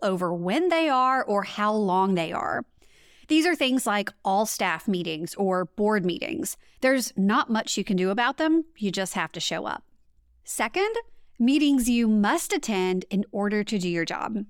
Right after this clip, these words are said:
And these can't be delegated or outsourced to anyone either. So this could look like a meeting with a team that you lead or individual one-on-one meetings with those you supervise or project-specific meetings.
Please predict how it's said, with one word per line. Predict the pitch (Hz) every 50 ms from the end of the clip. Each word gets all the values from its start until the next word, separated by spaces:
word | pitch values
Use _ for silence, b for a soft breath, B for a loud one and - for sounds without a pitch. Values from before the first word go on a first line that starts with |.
| - - -
And | 247 247
these | 294 320 349 330
can't | - 269 285 277 254 233
be | 247 226
delegated | 196 185 185 190 185 185 180 180 175 180 180 -
or | 190 190 -
outsourced | 175 170 180 175 - - 240 240 247 240 -
to | - -
anyone | 165 165 170 170 170 170
either. | 143 - 185 202 - - - - - b b b b b b b b
So | - 330 311
this | 254 330 330 -
could | 339 349
look | 294 302 302 -
like | 277 240 247 240 233 -
a | 226
meeting | 208 220 226 240 233 240 226
with | 220 220 -
a | 220
team | 185 - - - 320 320 349 359 302
that | 233 190 -
you | 196 202
lead | 185 170 180 170 165 185 240 269 - -
or | - 208 202 233 240 247 240 -
individual | - 262 269 269 277 226 262 233 269 254 226 240 240 240
one-on-one | 170 170 220 214 202 202 196 190 202 294 381 381
meetings | 233 185 180 190 202 214 214 - -
with | 214 208 -
those | - 190 190 185 202 -
you | 240 247
supervise | 226 - - 453 - - - - - - - 220 - b b b b b -
or | - 349 381 403 427 _ _ _ _
project-specific | - - 233 233 247 233 240 233 - - - - 214 - - 202 - 202 -
meetings. | 175 170 165 - - - - - -